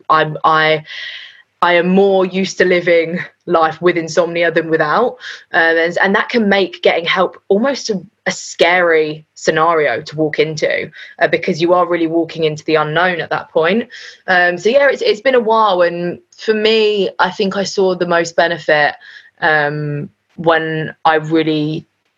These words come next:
identified the triggers to my insomnia.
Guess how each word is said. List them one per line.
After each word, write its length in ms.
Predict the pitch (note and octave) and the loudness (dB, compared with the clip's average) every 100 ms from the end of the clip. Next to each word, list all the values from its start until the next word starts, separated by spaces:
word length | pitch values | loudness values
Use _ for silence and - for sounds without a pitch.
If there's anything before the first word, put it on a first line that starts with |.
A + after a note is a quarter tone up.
| - | -2
identified 880 | E3 D#3+ D#3 D#3+ D#3 F3 D3+ D3 - | 0 2 0 0 -2 2 2 0 -2
the 60 | D#3+ | -4
triggers 720 | - - E3 E3 F3 A3+ - | -2 0 0 2 0 -2 -6
to 100 | F#3 | -2
my 180 | F3 E3+ | 0 -2
insomnia. 720 | E3 F3 E3+ E3 E3+ A3 | -2 -2 0 0 2 0